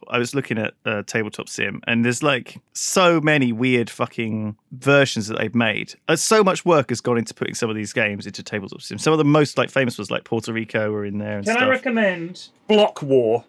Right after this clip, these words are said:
Speaker 2: the Judge Dredd universe board game, Block War? It's a fantastic
Speaker 1: Right.
Speaker 2: game.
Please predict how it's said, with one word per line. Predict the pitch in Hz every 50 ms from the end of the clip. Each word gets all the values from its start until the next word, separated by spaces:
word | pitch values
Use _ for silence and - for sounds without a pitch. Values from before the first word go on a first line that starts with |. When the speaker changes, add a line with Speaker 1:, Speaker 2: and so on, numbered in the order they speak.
| _ _
Speaker 2:
the | - 160
Judge | 131 - 185 190 185 -
Dredd | - 175 170 170 151 135 - _ _ _ _ - - -
universe | 151 175 180 160 131 151 151 147 147 -
board | - 156 151 151 139 127
game, | 135 131 131 131
Block | 117 - 143 139 143 - - -
War? | 131 127 120 113 104 101 - _ _ _
It's | - -
a | -
fantastic | 170 156 151 - - - 196 185 147 110 117 117 113
Speaker 1:
Right. | 101 92 80 -
Speaker 2:
game. | - 160 156 147 131 113 104 104